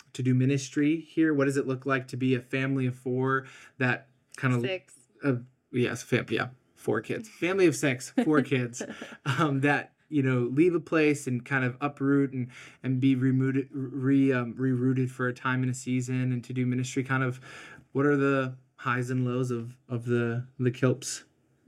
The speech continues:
Speaker 1: the
Speaker 2: Yeah.
Speaker 1: Kilps family life? So,
Speaker 2: And even just on my heart to share something a bit more real, something that we are actually walking in. I think,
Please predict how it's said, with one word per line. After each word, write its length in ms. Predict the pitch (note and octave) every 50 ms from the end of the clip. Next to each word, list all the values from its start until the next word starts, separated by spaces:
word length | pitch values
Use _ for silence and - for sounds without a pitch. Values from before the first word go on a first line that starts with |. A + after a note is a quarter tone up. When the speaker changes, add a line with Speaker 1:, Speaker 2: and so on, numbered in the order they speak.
| _ _ -
Speaker 1:
the 80 | B2+
Speaker 2:
Yeah. 80 | A2 G#3
Speaker 1:
Kilps 260 | C3 B2+ B2+ B2+ -
family 260 | - B2 B2 B2 B2 A#2+
life? 260 | A#2+ B2+ - - - -
So, 300 | - - B2 A#2+ A#2 A#2+ - - - - - - - - - - - - - - - - - -
Speaker 2:
And 100 | A#3 B3
even 220 | C4+ B3+ C4 A#3
just 180 | G#3+ G#3+ G#3 -
on 180 | F#3+ G3 F#3+ F#3+
my 120 | F#3 F3+
heart 240 | F3 F#3+ F#3 F3 -
to 80 | F#3+ F#3
share 280 | - - G3 F#3 F3+
something 500 | F3+ - F#3 F3 F3 F3+ F3 F3 F3 F3+ - _ _ _ _ _ -
a 40 | A3
bit 120 | A#3+ -
more 160 | - G#3+ G3 F#3
real, 380 | F3 F#3 F#3+ A3 C4+ A#3 - - _ -
something 380 | - - G#3 G3+ - F#3+ F#3
that 220 | F#3 F3 - - -
we 240 | F#3 F3+ F3+ F3
are 180 | E3+ E3 E3 E3
actually 420 | - - - - - - G3+ G3 F#3
walking 420 | F3 F3+ E3+ D#3+ - - G3 F3+
in. 160 | F3+ F3 F3
I 80 | F3 E3+
think, 300 | E3 E3+ E3+ E3 -